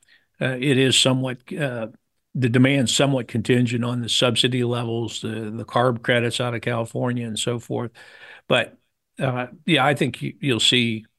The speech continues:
uh, as bean oil stocks get tighter and you get, uh,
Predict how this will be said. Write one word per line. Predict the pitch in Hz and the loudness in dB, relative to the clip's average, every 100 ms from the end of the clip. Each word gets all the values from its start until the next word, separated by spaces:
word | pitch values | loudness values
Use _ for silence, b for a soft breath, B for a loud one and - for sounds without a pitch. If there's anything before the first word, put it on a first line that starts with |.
| - | -12
uh, | 139 | -8
as | 127 123 | -4 -4
bean | 110 147 135 | 0 2 4
oil | 127 110 | 2 0
stocks | - 131 113 - | 0 0 0 -4
get | 107 104 | -6 -4
tighter | - 147 135 131 113 | 0 2 2 0 -2
and | 131 131 127 117 | 0 0 0 -2
you | 110 | -2
get, | 123 117 - - | -4 -6 -10 -8
uh, | 120 110 | -6 -6